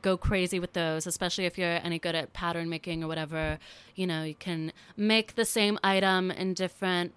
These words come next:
fabrics. It's a ball. Highly recommend. I really miss sewing from patterns, 'cause the last time I was sewing was, like, in school as a fashion design student, when you would have to do all of your own, you know, pattern making and draping.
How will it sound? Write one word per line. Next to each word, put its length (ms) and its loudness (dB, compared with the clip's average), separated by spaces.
fabrics. 800 0
It's 160 0
a 60 0
ball. 420 -2
Highly 400 4
recommend. 560 2
I 80 6
really 300 4
miss 240 2
sewing 420 2
from 180 -4
patterns, 800 -6
'cause 200 -6
the 120 0
last 340 4
time 440 -2
I 100 4
was 140 2
sewing 440 0
was, 120 0
like, 220 -2
in 180 2
school 280 -2
as 100 -2
a 60 -6
fashion 360 -2
design 400 -2
student, 540 -4
when 160 -6
you 120 -4
would 80 -4
have 180 -2
to 100 -6
do 360 0
all 220 0
of 100 -8
your 180 -2
own, 560 -4
you 100 -4
know, 140 -4
pattern 400 -2
making 400 -4
and 160 -6
draping. 640 -6